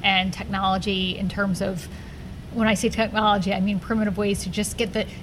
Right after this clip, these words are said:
get the piping from one end to the other to bring water to your, to your, to the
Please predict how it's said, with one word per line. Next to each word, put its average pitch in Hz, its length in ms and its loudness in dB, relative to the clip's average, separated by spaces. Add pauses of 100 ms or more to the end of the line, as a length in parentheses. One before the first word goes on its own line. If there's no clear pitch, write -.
get 302 140 -2
the 339 60 -4
piping 262 520 2
from 220 200 0
one 214 140 0
end 208 180 2
to 214 80 -2
the 208 160 2
other 220 220 4
to 196 60 -4
bring 202 320 0
water 214 340 4
to 220 160 -2
your, 196 280 -4 (140)
to - 120 -4
your, 190 260 -2 (320)
to 208 100 0
the 196 200 0